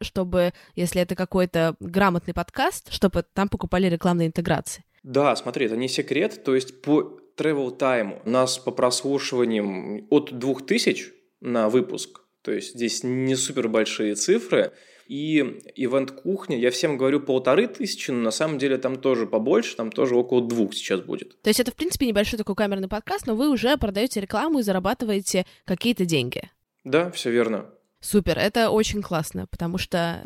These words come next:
Speaker 1: есть подкасты, которые сильно популярнее, но которые ничего на рекламе не зарабатывают.
Speaker 2: Да, я вот состою во всевозможных чатиках, читаю часто про боли, которыми делятся ребята, э, и часто обсуждаются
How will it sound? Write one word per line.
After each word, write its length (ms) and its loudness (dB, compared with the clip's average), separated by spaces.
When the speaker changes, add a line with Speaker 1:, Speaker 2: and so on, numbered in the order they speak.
Speaker 1:
есть 260 4
подкасты, 400 -2
которые 300 -2
сильно 280 2
популярнее, 640 0
но 60 -6
которые 240 0
ничего 320 2
на 60 4
рекламе 340 2
не 80 0
зарабатывают. 560 -6
Speaker 2:
Да, 300 4
я 240 2
вот 160 -6
состою 480 -4
во 80 0
всевозможных 600 -2
чатиках, 500 -2
читаю 540 0
часто 340 -4
про 220 0
боли, 320 4
которыми 420 -2
делятся 440 -2
ребята, 460 0
э, 540 -10
и 160 -4
часто 360 2
обсуждаются 920 0